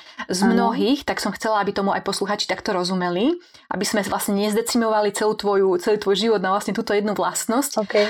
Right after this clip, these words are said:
Speaker 1: Lebo ty vlastne si o tom mala už aj seminár, seminár aj na K P M ku, aj inde, takže možno ťa ľudia o tom počuli ro-, rozprávať a nechcela som, aby to bola teda tvoja jediná vec, ako ťa poznajú.
Speaker 2: <laughs> Ďakujem, to si vážim.
Speaker 1: No a tá vlastnosť, alebo respektíve tá téma, o ktorej sa ideme, e, dnes rozprávať,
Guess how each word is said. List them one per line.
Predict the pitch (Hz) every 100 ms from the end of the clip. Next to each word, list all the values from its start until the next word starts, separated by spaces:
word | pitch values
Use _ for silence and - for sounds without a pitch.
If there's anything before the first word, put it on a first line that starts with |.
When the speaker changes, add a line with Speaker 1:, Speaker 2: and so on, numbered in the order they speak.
| 240 _ _
Speaker 1:
Lebo | - 247 214 208
ty | 226 240
vlastne | 240 - 233
si | - 214
o | -
tom | 202 208
mala | 202 190
už | 185 202
aj |
seminár, | - 247 247 233 226 214 214 202
seminár | - 233 233 220 208 208
aj | - 202
na | 208
K | 214
P | 202 196
M |
ku, | 202
aj | - 208 214
inde, | 214 208 202 202
takže | 196 190 202
možno | 214
ťa | 226 220
ľudia | 233 226
o | 196
tom |
počuli | 190 196 226 220
ro-, | - 190 - - 180
rozprávať | 180 - 208 208 233 190
a |
nechcela | 196 - 208
som, | 214
aby | 202
to | 208
bola | 196 196
teda | 196
tvoja | 196 196 190
jediná | 196 196 202 175
vec, | 190
ako | - - -
ťa | 208
poznajú. | 214 185 202 185 180 240 175 170 214 185
Speaker 2:
<laughs> | 190 _ _ _ 226
Ďakujem, | 240 233 226 214
to |
si | 226
vážim. | 214 208 202 202 - _ 202 202 233 - - -
Speaker 1:
No | 208 214
a | 190
tá | 196 269 311
vlastnosť, | 220 180 - 240 240
alebo | 208 196
respektíve | 196 - 208 - 233 233
tá |
téma, | 185 - 262 294
o | 185
ktorej | - 180 175
sa |
ideme, | 170 175 175 185
e, | - 185
dnes | 175 202 226
rozprávať, | 190 170 - 175 160 165 247 285